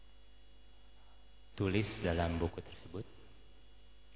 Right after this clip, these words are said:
yaitu mengenai jebakan-jebakan sistem pendidikan. Yeah. Dari mulai T K, S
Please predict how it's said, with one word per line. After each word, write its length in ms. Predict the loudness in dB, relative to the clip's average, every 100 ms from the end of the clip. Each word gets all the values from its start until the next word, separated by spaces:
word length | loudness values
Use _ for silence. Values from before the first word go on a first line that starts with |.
| 0
yaitu 480 | 4 4 8 8 8 6 2
mengenai 640 | 2 4 8 8 8 4 -2
jebakan-jebakan 1040 | 0 0 0 -2 -4 -4 -4 -4 -4 -6 -6 -8 -12 -14 -12 -12 -12 -12 -12 -12 -4
sistem 400 | -4 -2 -2 -2
pendidikan. 480 | -2 -2 -4 -8 -10 -10 -12 -12 -12 -12 -12 -14 -14 -14 -12 -12 -12 -12 -12 -12 -12 -12 -12 -12 -12 -12 -12 -12
Yeah. 180 | -12 -12 -12 -12 -12 -12 -12 -12 -12 -12 -12 -12 -12 -12 -12 -12 -12 -12 -6
Dari 400 | 6 8 10 10
mulai 720 | 10 10 12 12 12 12 8 2 -6 -10 -12 -12 -12 -12 -12 -2
T 20 | 0 0
K, 60 | 0 0 2 0
S 160 | -2 -2